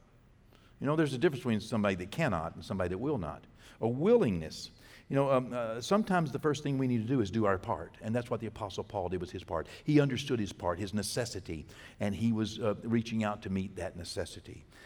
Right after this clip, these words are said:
And then a third thing that I take away from this is companions can encourage and help us to get back on track with God. You know, here, uh,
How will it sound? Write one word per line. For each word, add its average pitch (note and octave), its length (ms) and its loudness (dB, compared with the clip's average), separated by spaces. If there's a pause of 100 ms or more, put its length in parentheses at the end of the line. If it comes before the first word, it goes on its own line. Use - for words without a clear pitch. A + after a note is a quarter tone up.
(200)
And B2 180 4
then B2+ 260 4
a A#2 100 0
third C3+ 440 0
thing G#2 400 0
that G2+ 160 2
I G2+ 140 2
take G2+ 260 -6
away G2 140 0
from F2+ 160 -8
this F#2+ 220 0
is G2+ 200 -4
companions F#2+ 960 -4 (280)
can A#2+ 220 -2
encourage B2+ 800 -2 (320)
and G#2+ 120 -2
help A#2+ 300 -2
us E2+ 320 -4 (240)
to A2+ 100 -2
get G2 160 -2
back G2 240 -2
on G2+ 120 -4
track G2 240 -6
with E2+ 100 -10
God. D2 260 -8 (1160)
You G#2+ 140 -4
know, G#2 180 0
here, G#2+ 320 0 (840)
uh, G#2 60 -4